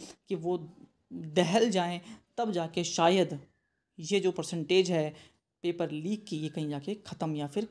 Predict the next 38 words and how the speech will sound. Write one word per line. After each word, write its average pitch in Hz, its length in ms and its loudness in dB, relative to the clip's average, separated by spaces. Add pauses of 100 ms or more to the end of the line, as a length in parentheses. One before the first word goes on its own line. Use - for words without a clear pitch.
कम 208 240 -4 (260)
हो - 80 -10
सके। - 280 -16 (360)
लास्ट - 160 2
तक 277 80 4
वीडियो 254 160 0
देखिए, 247 160 0
बहुत 226 120 4
बहुत 214 200 2
धन्यवाद। 208 340 2
अगर 185 160 0
आपको 180 220 -2
कंटेंट 196 340 0
पसंद 180 260 -2
आता 156 200 -2
है 220 180 0 (280)
तो 160 60 -10
प्लीज़ 190 260 -4
चैनल 175 180 -4
को 202 100 -4
सब्सक्राइब 180 440 -4
किया 196 100 2
करिए 220 240 0
और 220 60 4
अपने 185 160 -2
मित्रों 165 360 -2
तक 190 100 -2
ज़रूर 160 360 2
शेयर 180 280 4
किया 151 300 -2
करिए, 156 320 2
क्योंकि 208 500 -8
ये 196 180 -2
न्यूज़ 190 380 0
जितनी 190 260 -2
लोगों 185 180 4
तक 170 100 -2
पहुँचेगी, 190 600 0